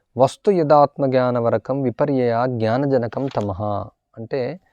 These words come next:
తమోగుణ ప్రభావంలో మానవుడు దేని కూడా యథార్థంగా గ్రహించలేడు,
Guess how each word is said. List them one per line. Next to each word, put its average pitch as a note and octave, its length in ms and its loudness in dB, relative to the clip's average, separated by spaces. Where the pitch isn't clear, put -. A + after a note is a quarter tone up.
తమోగుణ F3+ 400 4
ప్రభావంలో C#3+ 600 2
మానవుడు C#3 500 2
దేని C3 340 4
కూడా C#3+ 180 2
యథార్థంగా C#3 760 -2
గ్రహించలేడు, G#2 920 -8